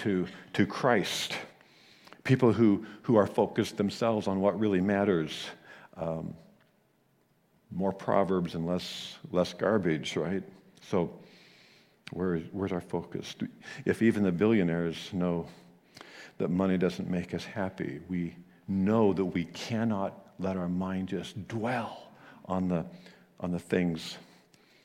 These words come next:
on earth. And so the final part of his prayer is that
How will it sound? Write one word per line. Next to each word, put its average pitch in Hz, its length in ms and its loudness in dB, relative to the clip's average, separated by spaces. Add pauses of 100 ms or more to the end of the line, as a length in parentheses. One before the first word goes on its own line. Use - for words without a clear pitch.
(160)
on 82 180 -4
earth. - 500 -6 (2500)
And - 100 -12
so 104 220 6
the 90 100 2
final 95 340 2
part 92 280 0
of 85 60 0
his 82 160 -2
prayer 92 360 2
is 82 320 -2
that 82 180 -6